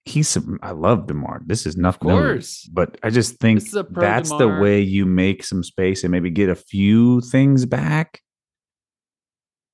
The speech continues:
Speaker 2: Yeah,
Speaker 1: Type
Speaker 2: absolutely.
Speaker 1: situation. <laughs>
Speaker 2: Yeah, yeah, yeah,
Speaker 1: We are
Speaker 2: yeah,
Speaker 1: in the
Speaker 2: yeah.
Speaker 1: middle of a, um,
Speaker 2: <laughs> M C, are you okay?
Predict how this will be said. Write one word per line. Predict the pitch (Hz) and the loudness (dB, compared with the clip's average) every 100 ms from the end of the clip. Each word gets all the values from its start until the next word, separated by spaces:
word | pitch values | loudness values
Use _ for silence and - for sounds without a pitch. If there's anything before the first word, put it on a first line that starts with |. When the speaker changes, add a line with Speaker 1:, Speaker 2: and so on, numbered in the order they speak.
| _ _ _ | _ _ _
Speaker 2:
Yeah, | 180 190 185 139 | -6 -2 -2 -4
Speaker 1:
Type | 170 _ _ | -8 _ _
Speaker 2:
absolutely. | 165 170 - 139 147 156 123 117 _ | -8 -8 -2 2 2 0 -10 -12 _
Speaker 1:
situation. | - 151 147 - 156 139 - 143 139 - - 151 135 | -2 0 0 0 0 0 0 2 2 -2 -6 -6 -6
<laughs> | - | -6
Speaker 2:
Yeah, | 175 196 | -2 0
yeah, | 170 160 170 | 2 2 2
yeah, | 165 160 | 2 4
Speaker 1:
We | 160 | 6
are | 185 | 6
Speaker 2:
yeah, | |
Speaker 1:
in | 160 | 6
the | 127 | 6
Speaker 2:
yeah. | 117 | 4
Speaker 1:
middle | 139 131 | 4 6
of | 117 101 | 6 6
a, | 101 92 87 _ _ _ _ _ _ _ - | 6 6 2 _ _ _ _ _ _ _ -4
um, | 98 90 82 80 76 - _ _ _ _ _ _ _ _ _ _ _ _ _ _ _ | 0 2 2 2 0 -4 _ _ _ _ _ _ _ _ _ _ _ _ _ _ _
Speaker 2:
<laughs> | - - - - - 202 190 _ _ 196 190 - _ - | -6 -4 -6 -8 -10 -6 -6 _ _ -6 -6 -10 _ -2
M | 190 | -2
C, | - 214 | 2 2
are | 175 | 4
you | 190 | 4
okay? | 208 226 196 208 254 | 2 0 -2 -4 -6